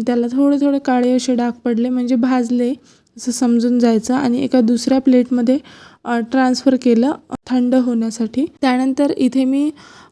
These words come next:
अ, शेंगदाणे भाजलेलेच आहे माझे already, पण मी थोडेसे रोस्ट करून घेते, कारण आपण लाडू बनवणार आहे, त्यामध्ये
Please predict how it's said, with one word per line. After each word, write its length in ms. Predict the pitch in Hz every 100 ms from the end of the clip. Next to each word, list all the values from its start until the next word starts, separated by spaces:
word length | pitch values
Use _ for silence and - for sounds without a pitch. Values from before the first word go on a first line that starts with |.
| -
अ, 160 | 233 233
शेंगदाणे 680 | - 262 254 254 262 269 302 285
भाजलेलेच 720 | 240 247 233 247 262 262 262
आहे 180 | 240 240
माझे 280 | 240 233 240
already, 500 | 240 226 226 226 302 - - - - _ 254
पण 140 | 254
मी 300 | 269 277 294 269
थोडेसे 500 | 247 247 262 302 285
रोस्ट 380 | 262 254 -
करून 320 | - 254 247 247
घेते, 380 | 247 240 247
कारण 280 | 277 254 240
आपण 200 | 240 247
लाडू 360 | 247 240 240 240
बनवणार 480 | 247 247 247 247 240
आहे, 200 | 240 247
त्यामध्ये 400 | 247 240 240